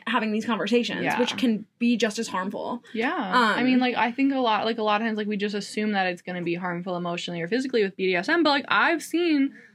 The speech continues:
Speaker 2: like, firsthand, like, a lot of people have more emotional distress in a quote unquote, like, normal
Speaker 1: Yeah.
Speaker 2: sexual script and, like, feeling shitty and feeling like they were taken advantage of than in any sort of, like, kink play.
Speaker 1: Yeah.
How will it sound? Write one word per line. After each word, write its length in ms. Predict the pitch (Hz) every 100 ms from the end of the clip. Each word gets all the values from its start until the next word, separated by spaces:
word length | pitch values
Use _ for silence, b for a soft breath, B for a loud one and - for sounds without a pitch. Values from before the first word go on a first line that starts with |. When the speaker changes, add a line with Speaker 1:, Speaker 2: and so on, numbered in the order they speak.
| B -
Speaker 2:
like, 160 | 269
firsthand, 840 | - 247 254 262 254 247 233 185 185
like, 180 | 190 185
a 100 | 202
lot 280 | 202 190 208
of 100 | 208
people 460 | 226 214 185 180 b b b
have 200 | 240 214
more 320 | 202 196 269
emotional 460 | 247 196 196 190 180
distress 540 | 180 - 180 170 170
in 100 | 185
a 80 | 185
quote 200 | - 185
unquote, 260 | 180 196
like, 180 | 175 175
normal 480 | 185 190 202 202 233
Speaker 1:
Yeah. 140 | 254
Speaker 2:
sexual 400 | 339 220 202 185
script 560 | 180 - 311 254 175 170
and, 160 | 185 190
like, 180 | 180
feeling 380 | - 240 262 233
shitty 360 | 196 185 185 180
and 160 | 190 175
feeling 420 | - 233 233 214
like 160 | 196 190
they 140 | 185
were 60 | 185
taken 240 | 196 190
advantage 360 | 180 233 262 196
of 180 | 175 170 b b b b _ 202
than 540 | 233 233 226 208 - _ _ _
in 220 | 202 226
any 380 | 220 196 202 202
sort 240 | 190 202 196
of, 120 | 185
like, 220 | 185 170
kink 320 | - 175 151
play. 320 | - - - -
Speaker 1:
Yeah. 260 | 240 101